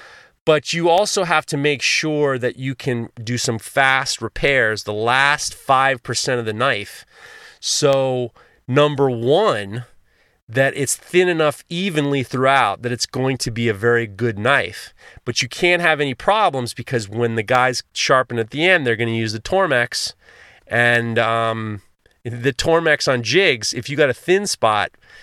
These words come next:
that jig's gonna make it fucking extra thin. So you, you gotta, like, it's, it's a t-,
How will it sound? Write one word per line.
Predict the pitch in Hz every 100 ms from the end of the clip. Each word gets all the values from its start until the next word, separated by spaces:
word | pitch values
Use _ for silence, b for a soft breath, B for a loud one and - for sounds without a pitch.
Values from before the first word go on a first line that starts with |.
| B B B B B B -
that | 117 165 220
jig's | 247 277 214
gonna | 254 247
make | 233 214 226
it | 226
fucking | 226 220 208
extra | 208 226 180
thin. | 160 220 175 87
So | - 151 151
you, | 147 160 190 139
you | 147
gotta, | 175 170
like, | 156 139 - -
it's, | 139 -
it's | 160 -
a | 151
t-, | -